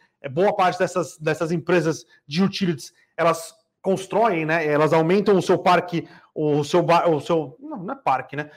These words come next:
Elas aumentam a sua capacidade instalada com os leilões e pra construir essas linhas, essas linhas de geração ou essas usinas, elas tomam bastante dívida, né? Porque como são fluxos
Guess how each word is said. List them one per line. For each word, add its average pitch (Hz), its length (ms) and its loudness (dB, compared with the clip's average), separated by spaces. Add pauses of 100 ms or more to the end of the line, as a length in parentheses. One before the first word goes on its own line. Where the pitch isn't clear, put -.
(120)
Elas 160 160 4
aumentam 190 320 4
a 196 60 4
sua 190 120 2
capacidade 170 640 2
instalada 151 640 2 (760)
com 208 140 6
os 220 120 4
leilões 196 680 2
e 151 320 -12
pra 190 200 2
construir 196 600 -4
essas 160 280 -2
linhas, 170 340 -4 (320)
essas 156 240 0
linhas 175 140 2
de 139 80 -6
geração 220 520 4
ou 165 140 6
essas 165 180 2
usinas, 180 400 0 (280)
elas 175 260 2
tomam 196 260 0
bastante 190 480 -2
dívida, 147 380 -2
né? 135 100 -2
Porque 151 200 -6
como 190 260 0
são 196 160 0
fluxos 185 560 -6